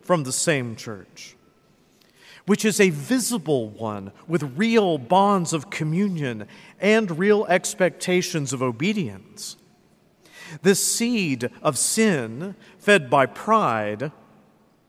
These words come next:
grows quickly indeed. Now, the way that the Fractio Panis has been celebrated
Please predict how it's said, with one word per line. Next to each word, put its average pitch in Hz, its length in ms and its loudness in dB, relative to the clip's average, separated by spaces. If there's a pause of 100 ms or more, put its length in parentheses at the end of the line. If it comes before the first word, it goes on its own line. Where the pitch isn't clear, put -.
(680)
grows 135 220 0
quickly 160 400 0
indeed. 113 600 -6 (2750)
Now, 190 220 6
the 143 160 2
way 175 720 2
that 147 500 2
the 131 220 -6
Fractio 143 640 2
Panis 135 640 -2
has 139 180 -2
been 135 160 -8
celebrated 113 1040 -4